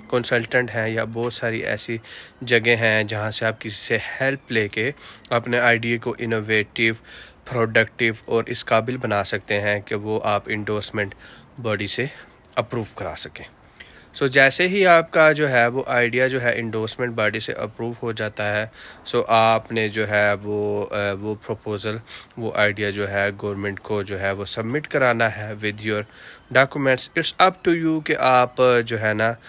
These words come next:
वो, अ, फर्स्ट टाइम सिंगल अप्लाई करना चाहते हैं या फैमिली के साथ। So it's depend on you कि आप किस तरह अप्लाई करना चाहते हैं।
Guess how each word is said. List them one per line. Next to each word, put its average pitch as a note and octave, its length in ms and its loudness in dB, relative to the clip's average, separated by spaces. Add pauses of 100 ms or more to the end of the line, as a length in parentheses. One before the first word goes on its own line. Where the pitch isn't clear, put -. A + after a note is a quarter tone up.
(260)
वो, A#2 480 4
अ, A2 280 4
फर्स्ट A#2 340 0
टाइम A2+ 160 2
सिंगल A2+ 380 -4
अप्लाई A2+ 300 2
करना A2 260 -2
चाहते G#2+ 340 -4
हैं G#2+ 180 0
या G2+ 80 0
फैमिली G#2+ 380 -4
के G#2+ 120 -8
साथ। G2+ 260 -8
So - 240 -14
it's - 340 -6
depend G#2 380 -4
on - 200 -10
you F#2 220 -12 (500)
कि A#2 60 0
आप G#2+ 300 2
किस G#2+ 160 -8
तरह A2+ 220 -2 (500)
अप्लाई G#2 300 0
करना F2 260 -8
चाहते - 320 -8
हैं। F#2 100 -12